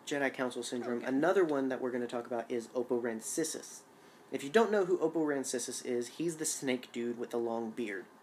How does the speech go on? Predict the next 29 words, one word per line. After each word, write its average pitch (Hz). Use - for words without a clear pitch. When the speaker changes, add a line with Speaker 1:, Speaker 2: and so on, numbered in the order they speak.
Speaker 2:
Yes. 196
Speaker 1:
that -
just -
sits -
in 143
the 147
background. 123
Speaker 2:
He 269
looks 320
so 262
cool. -
Speaker 1:
Exactly. 190
Speaker 2:
<laughs> -
Speaker 1:
You're 185
like, 127
"What 143
do 135
you 135
do?" -
Speaker 2:
<laughs> -
Speaker 1:
Um, 135
Speaker 2:
What 254
are 247
you, 269
my 185
friend? 180
Speaker 1:
he 170
does 202
nothing. 190